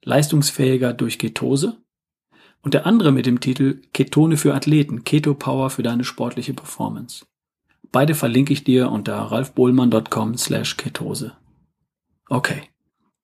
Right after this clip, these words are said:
Hast du Lust bekommen? Ich fände es super, wenn ich dich inspirieren konnte und wenn du das ausprobieren würdest. Wenn du einmal für ein paar Tage in der Ketose warst, dann hast du zumindest eine Idee davon, wie es sich anfühlt, wenn dir die Power niemals ausgeht,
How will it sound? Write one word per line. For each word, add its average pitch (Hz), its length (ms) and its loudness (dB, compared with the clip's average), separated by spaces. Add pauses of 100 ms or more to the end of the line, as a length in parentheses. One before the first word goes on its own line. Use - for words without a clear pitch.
(180)
Hast - 180 0
du 131 40 6
Lust 131 200 2
bekommen? 175 400 0 (920)
Ich 147 140 2
fände 139 200 4
es 123 140 -2
super, 151 360 4
wenn 131 140 6
ich 131 140 0
dich 131 160 -4
inspirieren 127 520 2
konnte 107 360 -6
und 117 200 -2
wenn 120 120 0
du 120 80 -2
das 120 160 -4
ausprobieren 110 580 -8
würdest. - 360 -18 (840)
Wenn 135 100 0
du 139 80 4
einmal 196 220 4
für 175 120 2
ein 147 120 2
paar 156 120 0
Tage 151 300 2
in 127 80 4
der 123 100 0
Ketose 127 540 -2
warst, 107 320 -8
dann 127 100 -2
hast 147 140 0
du 139 80 -2
zumindest 233 460 2
eine 147 160 4
Idee 143 340 4
davon, 147 400 2
wie 127 120 -2
es 127 80 -4
sich - 260 -8
anfühlt, 147 500 0 (380)
wenn 131 160 0
dir 131 80 2
die 127 120 2
Power 139 360 2
niemals 127 480 4
ausgeht, - 560 -8